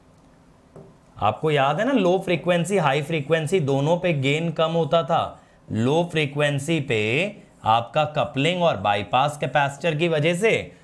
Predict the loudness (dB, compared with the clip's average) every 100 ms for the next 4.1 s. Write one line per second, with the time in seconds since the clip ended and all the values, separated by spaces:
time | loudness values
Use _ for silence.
0 | -6 0 0 0 0 0 0 -2 -2 -2
1 | -2 -2 -2 -2 -4 -2 0 0 -2 -4
2 | -16 -10 -4 0 2 2 0 0 0 0
3 | 2 0 -2 -4 -4 -4 -4 -2 -2 -2